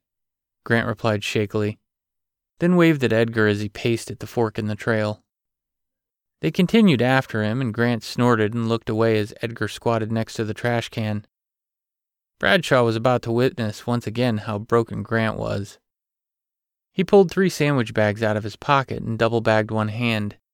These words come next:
He lowered and kept his head pulled away and quickly spread the third bag open and scooped up Edgar's droppings with the bagged hand. He deftly turned the bag inside out and twisted them shut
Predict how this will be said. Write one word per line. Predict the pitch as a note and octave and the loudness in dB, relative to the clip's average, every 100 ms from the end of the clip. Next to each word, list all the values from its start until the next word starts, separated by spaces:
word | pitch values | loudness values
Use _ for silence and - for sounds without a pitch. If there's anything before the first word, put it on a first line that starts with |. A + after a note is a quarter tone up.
| _ _ _ _ _ _ _ | _ _ _ _ _ _ _
He | _ F3+ | _ 4
lowered | G3 F#3+ A2+ G#2 | 8 8 6 2
and | G#2+ | -4
kept | - D3 - | -2 -4 -2
his | A2+ | -6
head | - D#3 - | -2 -2 0
pulled | A2+ G#2+ | -2 0
away | G2+ G2+ G#2+ | 0 0 -2
and | B2+ | -6
quickly | - D#3+ - A#2+ | -4 -4 -2 -6
spread | - C3 B2 | -2 0 0
the | A2+ | -2
third | - D#3+ C#3 | -2 0 0
bag | A#2 G#2 G#2 | -2 -2 -2
open | G#2 - C3 | -2 -4 -6
and | B2+ | -6
scooped | - C3+ - | -4 -6 -2
up | A#2 - | -6 -2
Edgar's | C3+ B2+ A#2 - | -6 -2 -4 -2
droppings | B2+ C3 - A2 G#2+ | 2 2 0 -4 -4
with | A2 | -8
the | - | -4
bagged | B2 C3 B2+ | 0 0 -2
hand. | - A2+ A2+ - _ _ _ _ _ _ _ _ _ _ _ | -8 -12 -14 -18 _ _ _ _ _ _ _ _ _ _ _
He | - | -4
deftly | D#3 F#3+ - D#3 | 2 4 4 0
turned | - D#3 C3 | 2 2 2
the | |
bag | A2+ A2+ A2 | 4 2 2
inside | A2+ A2 A2+ G#2+ | -2 0 0 2
out | B2+ A#2+ - | 2 2 -2
and | A2+ | -10
twisted | - B2+ - A2+ | -4 -4 -4 -6
them | G#2 | -6
shut | - E3 D3 | -2 2 2